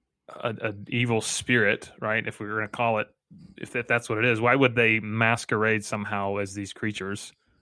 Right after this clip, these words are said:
Would it be just to, like, keep people enslaved and obsessed over it,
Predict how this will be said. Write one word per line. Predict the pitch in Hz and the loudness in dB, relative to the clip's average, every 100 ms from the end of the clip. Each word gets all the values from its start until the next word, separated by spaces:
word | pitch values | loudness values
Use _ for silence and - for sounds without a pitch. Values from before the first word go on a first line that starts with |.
| _ _ _ _ _ _ | _ _ _ _ _ _
Would | 107 | -6
it | |
be | 110 | -4
just | 113 113 | -4 -2
to, | 113 | 0
like, | 98 95 | 0 -2
keep | - 123 | -6 -4
people | 123 107 107 | -4 -2 -2
enslaved | 104 101 - 107 104 101 | -2 -4 -4 -2 -2 -2
and | 98 | -6
obsessed | 92 - 127 - | -6 -4 -4 -4
over | 156 185 | -8 -8
it, | 180 | -10